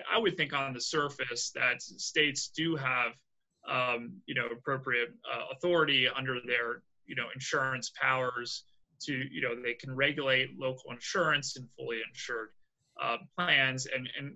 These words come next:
cost sharing, um, formulary requirements, these sorts of things. I mean, that does fall within the tr-, I think, the traditional purview of state law. There have been questions about the extent to which, um,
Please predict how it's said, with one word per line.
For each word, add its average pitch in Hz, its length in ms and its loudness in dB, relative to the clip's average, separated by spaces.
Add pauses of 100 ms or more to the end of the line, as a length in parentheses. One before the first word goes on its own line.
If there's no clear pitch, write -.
(140)
cost 202 280 2
sharing, 147 540 4 (380)
um, 131 380 2 (360)
formulary 170 640 6
requirements, 135 840 2
these 131 240 -2
sorts 135 260 0
of 135 100 -10
things. 127 420 0
I 147 80 0
mean, 135 240 0 (360)
that 165 160 0
does 160 540 4 (160)
fall 156 180 2
within 139 240 -2
the 127 80 -4
tr-, - 120 -10 (100)
I 135 40 -6
think, 135 180 -6
the 139 60 -8
traditional 123 560 -4 (100)
purview 127 600 -4 (540)
of 135 120 -4
state - 400 0
law. 120 280 -4
There - 120 -2
have 254 300 0
been 165 160 -2
questions 143 600 0
about 127 360 0 (420)
the - 80 -4
extent 139 380 0
to 143 80 -4
which, 135 540 0 (140)
um, 117 340 -2